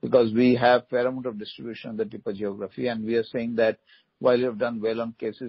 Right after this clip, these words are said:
C and M F I, uh, but, uh, now we need to leverage those distribution through some of the commodities and some of the other products which we are planning, including,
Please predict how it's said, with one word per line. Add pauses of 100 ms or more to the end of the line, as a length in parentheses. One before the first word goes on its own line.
C
and
M
F
I, (540)
uh,
but, (180)
uh, (320)
now
we
need
to
leverage
those
distribution (500)
through
some
of
the
commodities
and
some
of
the
other
products
which
we
are
planning,
including,